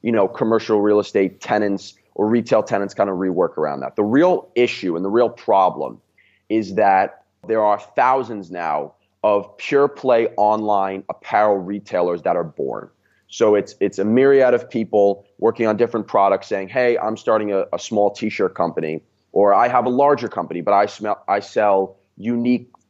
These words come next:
you know, men's, menswear or, or shoes or fragrances or anything like that." And the problem is that these brands can't really get exposure online.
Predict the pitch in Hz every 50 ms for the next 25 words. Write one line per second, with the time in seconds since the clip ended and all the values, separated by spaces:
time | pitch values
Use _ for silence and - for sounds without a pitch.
0 | _ - 120 113 113 107 101 101 101 - 95 107 113 117 120 123 120 - - 110
1 | 107 113 110 110 110 104 104 98 110 104 98 90 85 87 - - 95 95 92 87
2 | - 92 95 90 - - - - 151 147 131 120 107 98 98 90 - - 135 131
3 | 127 107 113 107 - - 85 76 101 104 110 110 107 - 110 107 104 92 90 -
4 | - 71 - - 90 107 107 - - - 143 147 160 - 156 147 127 101 - 101
5 | 98 92 104 95 90 87 82 - - _ _ _ _ _ _ _ 107 135 156 165
6 | 143 113 - 135 139 135 135 131 131 - - - 139 117 - 131 127 123 113 117
7 | 113 104 - - - - - 95 95 95 90 95 87 65 90 87 87 82 80 67
8 | 60 52 50 50